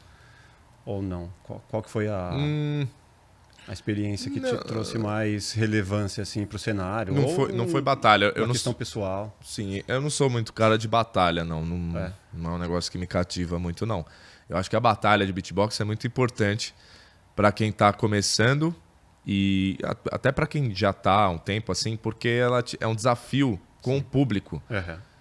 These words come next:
Speaker 2: Saca? De você, você,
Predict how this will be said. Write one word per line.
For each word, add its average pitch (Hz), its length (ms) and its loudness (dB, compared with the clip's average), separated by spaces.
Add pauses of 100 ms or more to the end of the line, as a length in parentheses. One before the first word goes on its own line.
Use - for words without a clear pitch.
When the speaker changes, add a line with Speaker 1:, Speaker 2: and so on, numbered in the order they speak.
(300)
Speaker 2:
Saca? 113 420 4
De 76 120 -6
você, 95 440 -2 (140)
você, 82 1200 -2